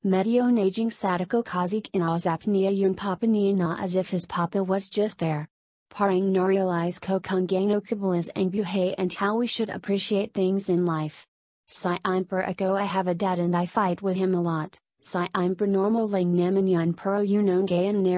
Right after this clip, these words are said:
realize ko swerte pala ako kasi may papa ako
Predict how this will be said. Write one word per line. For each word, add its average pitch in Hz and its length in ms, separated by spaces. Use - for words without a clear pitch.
realize 208 560
ko 208 240
swerte 214 340
pala 180 300
ako 208 240
kasi 190 400
may 180 180
papa 185 460
ako 190 320